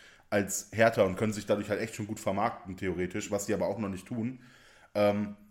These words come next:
und die, wir haben halt jetzt bald die Mitgliedschaft, müssen die eröffnen. Die nehmen zwanzig Euro im Jahr, das ist der Mindestsatz, der laut Deutschem Fußballbund bezahlt werden muss für eine Mitgliedschaft. Und davon werden die halt natürlich sich finanziell auch irgendwann was aufbauen können.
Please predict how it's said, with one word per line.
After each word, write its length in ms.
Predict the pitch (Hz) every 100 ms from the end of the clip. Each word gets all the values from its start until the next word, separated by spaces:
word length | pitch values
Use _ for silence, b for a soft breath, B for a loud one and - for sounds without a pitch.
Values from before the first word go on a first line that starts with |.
| _
und 220 | 113 113
die, 140 | 110 101
wir 100 | 107
haben 100 | 113
halt 140 | 95
jetzt 160 | 107 -
bald 160 | 101
die 40 | 95
Mitgliedschaft, 520 | 110 120 104 92 -
müssen 320 | 107 123 135
die 80 | 135
eröffnen. 460 | 110 147 160 165 165 B B
Die 80 | 101
nehmen 240 | 107 110
zwanzig 400 | - - 123 -
Euro 220 | 101 117 107
im 80 |
Jahr, 220 | 95 98 127
das 160 | 113
ist 80 | -
der 60 | 98
Mindestsatz, 640 | 104 127 123 120 113 -
der 140 | 104
laut 220 | 101 101
Deutschem 260 | 101 104 104
Fußballbund 460 | - 117 104 107 104
bezahlt 380 | 92 104 113
werden 240 | 104 98 98
muss 320 | 117 160 -
für 140 | - 110
eine 80 | 104
Mitgliedschaft. 580 | 127 151 135 165 - b b b b b -
Und 160 | 107
davon 360 | 110 117 120 104
werden 240 | 110 120
die 80 | 110
halt 120 | 107
natürlich 320 | 98 92 110 -
sich 120 | 90
finanziell 360 | 101 90 110 104
auch 120 | 90
irgendwann 300 | 98 95 90
was 120 | 82
aufbauen 380 | 95 - 90 90
können. 360 | 117 113 123